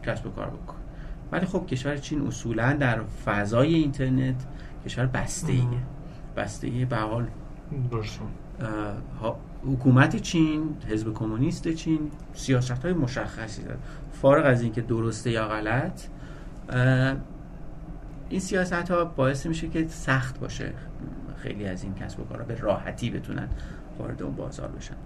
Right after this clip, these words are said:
Speaker 1: روش دیگه اینه که، اه،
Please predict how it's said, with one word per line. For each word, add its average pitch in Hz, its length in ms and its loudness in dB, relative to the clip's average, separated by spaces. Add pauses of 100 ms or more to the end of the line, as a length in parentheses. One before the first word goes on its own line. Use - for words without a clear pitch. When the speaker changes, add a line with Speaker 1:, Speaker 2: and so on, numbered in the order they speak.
(840)
Speaker 1:
روش 165 320 2
دیگه 202 260 -2
اینه 196 200 0
که، 180 360 2 (840)
اه، 110 420 0